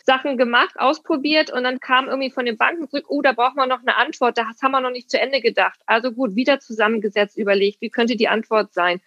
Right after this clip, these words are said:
Und ich glaube, hier war es ein mega agiles Projekt zwischen Bund, Banken und der K F W.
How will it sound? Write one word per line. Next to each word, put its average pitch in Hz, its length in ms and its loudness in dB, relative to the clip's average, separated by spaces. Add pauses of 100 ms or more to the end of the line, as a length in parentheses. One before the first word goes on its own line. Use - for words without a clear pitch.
(160)
Und 220 160 2
ich 214 100 -4
glaube, 220 300 2
hier 262 340 0
war 262 240 2
es 302 80 -8
ein 208 300 -2
mega 247 400 0
agiles 233 520 -2
Projekt 233 400 0
zwischen 233 400 -4
Bund, 277 440 0 (160)
Banken 262 560 0 (380)
und 226 180 2
der 220 100 2
K 202 240 -2
F 202 160 -4
W. 175 200 -2